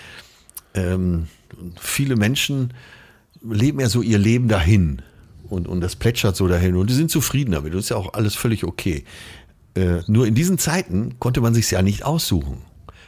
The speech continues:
Ein massiver Einschnitt in die normalen Leben und das verunsichert einige Menschen so stark und das wird, das wird uns bleiben,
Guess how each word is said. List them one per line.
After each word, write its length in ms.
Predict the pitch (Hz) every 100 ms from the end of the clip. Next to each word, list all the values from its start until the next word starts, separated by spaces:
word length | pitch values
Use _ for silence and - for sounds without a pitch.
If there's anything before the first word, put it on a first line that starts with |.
| - -
Ein 260 | - 117 135
massiver 840 | 160 170 - - 240 214 92 69
Einschnitt 720 | 82 90 - 82 78 - - - _ _ - - _ _ _ -
in 240 | 101 92
die 100 | 87 98
normalen 480 | 92 87 87 92
Leben 380 | 85 82 82 92
und 220 | - 101
das 120 | 107 117
verunsichert 680 | 110 - 135 131 104 -
einige 320 | 107 104 104 95
Menschen 420 | 104 123 117 101 - _
so 280 | 110 92 131
stark 580 | 170 - 117 104 92 123 - - - - - - - - _
und 200 | - 92
das 220 | 92 -
wird, 600 | 101 101 101 - - -
das 160 | 95 -
wird 140 | 101
uns 160 | 110 113
bleiben, 440 | - 107 92 65